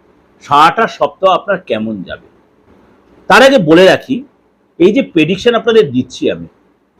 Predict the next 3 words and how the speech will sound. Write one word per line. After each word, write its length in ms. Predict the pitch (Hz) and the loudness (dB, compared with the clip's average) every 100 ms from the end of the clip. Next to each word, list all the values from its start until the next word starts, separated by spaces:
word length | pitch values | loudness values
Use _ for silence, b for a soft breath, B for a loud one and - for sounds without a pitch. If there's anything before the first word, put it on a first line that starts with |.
| _ _ | _ _
বা 400 | 143 175 147 - - | 0 2 2 0 -4
আমরা 500 | 143 180 175 170 - _ _ _ _ _ _ _ | -2 2 2 0 -6 _ _ _ _ _ _ _
আপনাদের 360 | 143 196 202 | -2 0 0